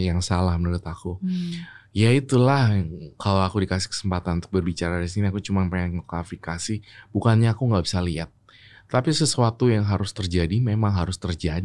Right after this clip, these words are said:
Speaker 2: Hmm.
Speaker 1: kan.
Speaker 2: Hmm.
Speaker 1: Gitu, dan, dan eh, ya mereka salah aja gitu, salah menilai. I'm, I'm not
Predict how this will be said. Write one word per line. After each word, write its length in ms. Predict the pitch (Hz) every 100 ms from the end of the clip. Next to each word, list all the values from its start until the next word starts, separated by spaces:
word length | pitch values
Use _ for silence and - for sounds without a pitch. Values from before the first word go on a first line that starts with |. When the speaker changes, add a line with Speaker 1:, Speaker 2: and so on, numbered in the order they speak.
| 95
Speaker 2:
Hmm. 120 | 175
Speaker 1:
kan. 180 | 80 113 165 - -
Speaker 2:
Hmm. 280 | 175 170 160
Speaker 1:
Gitu, 280 | 160 90 90
dan, 220 | 87 85 90
dan 200 | 95 110 107 - _ - _ _
eh, 480 | 123 131 123 123 120 - _ _ _ _ -
ya 220 | 107 107 101
mereka 340 | 113 107 139
salah 360 | 131 123 117 95
aja 340 | 104 101 82
gitu, 260 | 82 82 87
salah 300 | 87 92 92
menilai. 600 | 92 90 87 85 85 73 _ _
I'm, 260 | 107 110 - _ 98 95 - -
I'm 220 | 98 95
not 200 | 98 92